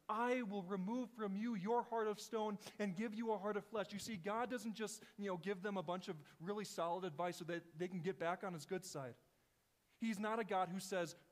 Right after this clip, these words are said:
"Do." He is a God who says, "I will." And this is his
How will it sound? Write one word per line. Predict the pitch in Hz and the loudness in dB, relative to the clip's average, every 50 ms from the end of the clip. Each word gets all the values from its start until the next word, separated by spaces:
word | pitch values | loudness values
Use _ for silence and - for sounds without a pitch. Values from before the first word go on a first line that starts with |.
| - 127 127 | -14 -8 -2
"Do." | 165 220 202 160 123 117 - _ _ _ _ _ _ _ _ _ _ _ _ _ - - - | -2 0 0 -2 -4 -8 -14 _ _ _ _ _ _ _ _ _ _ _ _ _ -20 -20 -10
He | - - 185 190 | -4 -2 0 0
is | 202 185 | 0 -2
a | 208 202 | -4 -2
God | 165 175 165 165 170 160 135 | 0 0 2 2 0 -2 -4
who | 156 165 | -6 -10
says, | 156 - - 165 151 147 139 135 139 - - - _ _ _ _ _ _ _ _ _ _ _ _ _ _ _ _ _ _ _ _ - | -10 -6 -4 -2 -2 0 -2 -4 -6 -12 -18 -20 _ _ _ _ _ _ _ _ _ _ _ _ _ _ _ _ _ _ _ _ -6
"I | 143 160 165 147 | -4 -2 -2 -2
will." | 139 123 127 123 113 - - - _ _ _ _ _ _ _ _ _ _ _ _ _ _ _ _ _ _ _ _ _ _ _ _ _ _ _ _ _ _ _ _ _ _ _ _ _ _ _ _ _ _ _ _ | -2 -4 -6 -8 -10 -12 -18 -20 _ _ _ _ _ _ _ _ _ _ _ _ _ _ _ _ _ _ _ _ _ _ _ _ _ _ _ _ _ _ _ _ _ _ _ _ _ _ _ _ _ _ _ _
And | - 135 139 | -8 -6 -6
this | 147 143 143 | -6 -6 -8
is | 143 135 | -10 -12
his | 139 127 | -14 -14